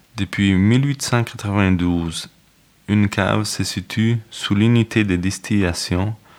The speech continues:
et sous tout le terrain de l'usine,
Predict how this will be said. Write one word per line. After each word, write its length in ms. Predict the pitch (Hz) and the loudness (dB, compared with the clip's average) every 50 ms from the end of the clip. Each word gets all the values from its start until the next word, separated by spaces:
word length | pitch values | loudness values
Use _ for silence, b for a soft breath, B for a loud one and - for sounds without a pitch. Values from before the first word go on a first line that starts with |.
| b b b b b b b - | b b b b b b b -10
et 60 | 101 | -10
sous 220 | - - - 101 | -8 -6 -6 -6
tout 260 | 104 - - - 147 | -6 -6 -4 0 2
le 160 | 147 139 117 - | 2 2 2 2
terrain 320 | - 95 85 92 95 95 | 0 0 2 2 2 4
de 100 | 98 95 | 4 2
l'usine, 640 | 92 90 87 85 80 85 87 85 92 104 113 117 | 2 2 0 0 0 0 2 2 2 2 0 -2